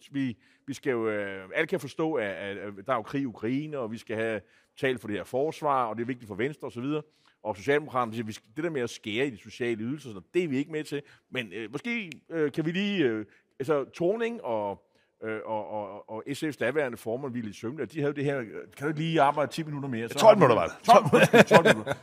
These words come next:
Speaker 1: Så har vi løst alle problemer. Så det er lidt det samme, øh, forslag
Speaker 2: Ja.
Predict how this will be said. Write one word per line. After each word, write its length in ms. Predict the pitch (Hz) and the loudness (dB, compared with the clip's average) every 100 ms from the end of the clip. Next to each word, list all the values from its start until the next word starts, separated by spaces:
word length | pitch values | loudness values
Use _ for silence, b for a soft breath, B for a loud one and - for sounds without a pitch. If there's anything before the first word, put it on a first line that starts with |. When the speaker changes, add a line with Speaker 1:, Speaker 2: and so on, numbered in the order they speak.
| - | -10
Speaker 1:
Så 120 | - | 0
har 80 | 160 | 2
vi 40 | 165 | 2
løst 140 | 165 | 0
alle 140 | 143 143 | 0 -2
problemer. 340 | 123 135 135 - b | -4 -4 -4 -8 b
Så 100 | 139 | -6
det 120 | 127 | 0
er 40 | 143 | 0
lidt 260 | 135 165 - - | 2 0 0 -4
det 120 | 156 | -4
samme, 540 | - - 101 120 151 - | -2 0 0 0 -6 -4
øh, 200 | 135 117 | -4 -4
forslag 460 | - 120 139 107 | -2 4 4 4
Speaker 2:
Ja. 60 | 120 | 0